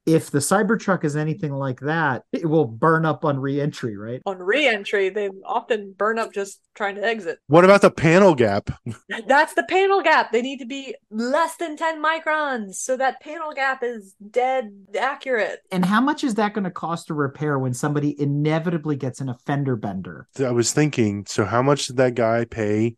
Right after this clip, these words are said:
Speaker 3: to have his Rivian repaired after it was rear-ended?
Speaker 2: A body shop doesn't have equipment that's gonna measure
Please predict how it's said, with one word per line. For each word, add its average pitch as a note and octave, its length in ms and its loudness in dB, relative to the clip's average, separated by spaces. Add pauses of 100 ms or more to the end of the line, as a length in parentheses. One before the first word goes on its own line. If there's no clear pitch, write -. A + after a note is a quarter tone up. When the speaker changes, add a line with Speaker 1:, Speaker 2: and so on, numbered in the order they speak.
(140)
Speaker 3:
to A2+ 140 0
have G#2+ 240 2
his G#2 220 0
Rivian A2 480 2
repaired A#2+ 500 2
after G#2 460 0
it G2 120 -2
was G2+ 180 -6
rear-ended? G#2 680 0 (140)
Speaker 2:
A A#3+ 80 -6
body C4+ 280 -2
shop A3+ 300 -4
doesn't F3 320 -8
have F3+ 460 -8 (160)
equipment F3+ 640 -6
that's F3+ 260 -10
gonna F3+ 200 -8
measure E3+ 640 -10